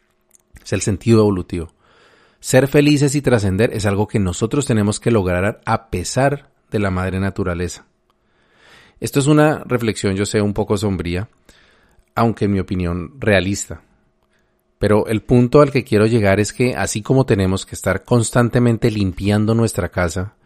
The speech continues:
reparando lo que se daña, detectando fugas y remodelando, también tenemos que estar todo el tiempo limpiando nuestra mente, sanando las heridas, detectando los sufrimientos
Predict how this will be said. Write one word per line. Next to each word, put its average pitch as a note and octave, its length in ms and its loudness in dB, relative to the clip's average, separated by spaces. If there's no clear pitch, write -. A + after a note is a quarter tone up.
reparando F#2+ 640 0
lo A2 160 2
que A2 100 0
se G2 160 -2
daña, F2 400 -2
detectando F#2 560 -4
fugas A2 440 4
y G2 80 -2
remodelando, F2+ 800 -2
también F2+ 300 -4
tenemos A#2+ 420 0
que A#2 100 -4
estar F2+ 260 -4
todo A#2 340 2
el C3 120 0
tiempo A2 440 0
limpiando F#2 520 -2
nuestra G2+ 340 -2
mente, G#2+ 540 -4
sanando F2 580 -4
las E2 220 -8
heridas, A2 640 0
detectando F#2+ 640 -4
los G2+ 140 0
sufrimientos G2+ 960 -4